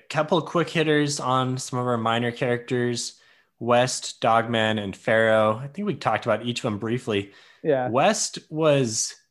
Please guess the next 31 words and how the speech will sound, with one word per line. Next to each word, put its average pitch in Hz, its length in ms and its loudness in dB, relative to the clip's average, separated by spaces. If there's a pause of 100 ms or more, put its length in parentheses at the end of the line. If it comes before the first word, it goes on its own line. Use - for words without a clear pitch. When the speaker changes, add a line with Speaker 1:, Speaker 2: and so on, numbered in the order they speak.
(280)
Speaker 1:
not 247 240 4
Speaker 2:
Awesome. 214 240 4
Speaker 1:
super 180 260 2
dynamic, 139 840 0
kind 185 180 0
of 175 80 2
awesome, 151 560 2 (240)
but, 131 340 2
like, 123 240 0
somewhat 180 380 2
one-dimensional 143 800 2
until 143 300 -2
the 117 160 0
end. 107 320 -4 (320)
Speaker 2:
Yeah, 156 220 6
he 147 140 4
was 170 140 6
awesome 175 480 0
until 151 240 -2
the 139 180 2
end, 123 320 -4
and 139 140 -6
then 139 80 -4
you're 131 160 -6
like, 113 160 -14 (100)
"Dang, 202 300 -6 (400)
I - 60 -20
don't 269 100 -2
like - 220 0
you." 151 80 4
Speaker 1:
Yeah. 135 160 2